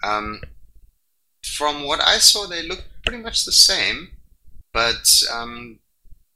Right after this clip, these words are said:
I don't know. I, I, I know, Wes, you're a little bit more clued up on what the difference is, especially, well, with regards to what they are actually the sequels of.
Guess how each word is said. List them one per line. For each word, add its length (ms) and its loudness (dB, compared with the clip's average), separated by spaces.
I 80 -4
don't 100 -6
know. 80 2
I, 280 -4
I, 320 -8
I 40 -8
know, 160 -8
Wes, 240 -2
you're 160 -6
a 20 -12
little 180 -14
bit 140 -12
more 140 -12
clued 200 -12
up 200 -10
on 220 -14
what 140 -12
the 60 -18
difference 460 -6
is, 280 -12
especially, 480 0
well, 180 -8
with 220 -8
regards 460 0
to 320 -10
what 240 -8
they 140 -2
are 160 0
actually 320 -4
the 80 -4
sequels 500 2
of. 300 -10